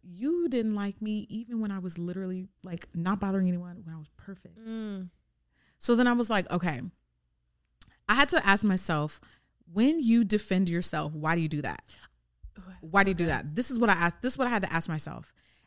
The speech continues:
Speaker 1: And then I realized, well, because it's about what, it's about, like, the optics, it's about reputation. And when I ultimately had to realize is, like,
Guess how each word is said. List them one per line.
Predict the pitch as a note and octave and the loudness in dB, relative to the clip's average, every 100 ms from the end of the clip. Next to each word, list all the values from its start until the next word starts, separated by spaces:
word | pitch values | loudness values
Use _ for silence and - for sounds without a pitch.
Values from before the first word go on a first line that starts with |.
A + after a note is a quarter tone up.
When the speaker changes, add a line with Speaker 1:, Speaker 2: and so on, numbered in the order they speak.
| - | -2
Speaker 1:
And | G#3+ | 2
then | G#3+ | 4
I | F#3+ | 4
realized, | F#3 G3 B3+ A3+ F3+ F3 - | 4 2 0 2 0 0 -2
well, | F3+ | -2
because | F3+ F#3 F3+ E3 - _ | -2 -2 -2 -4 -8 _
it's | F#3 F3+ | -8 -4
about | F3+ E3+ | -2 -2
what, | E3 D#3 - | -2 -6 -6
it's | G3+ - | -6 -4
about, | F3 F#3 E3 | -4 -4 -2
like, | D#3+ - | -6 -6
the | D#3+ | -6
optics, | F3 F3+ - F#3 F3 E3 | -6 -6 -6 -4 -4 -4
it's | D#3 E3+ | -4 -4
about | F3 D#3 | -4 -6
reputation. | E3+ - D#3+ - G#3 G3 - F#3+ F3 E3+ E3+ - _ _ | -6 -8 -14 -8 -4 -2 -2 -2 -2 -4 -6 -12 _ _
And | G3 G3+ | 0 4
when | G3 | 4
I | F#3+ | 2
ultimately | A#3+ E4 D#4+ | -2 -2 -2
had | C#4 A3+ | -2 -2
to | F3 | -2
realize | E3 F3+ G3 G#3 G#3+ G3+ | 0 -2 -2 -4 -4 -6
is, | - E3 E3 | -8 -6 -4
like, | D#3+ D3+ - | -2 -2 -6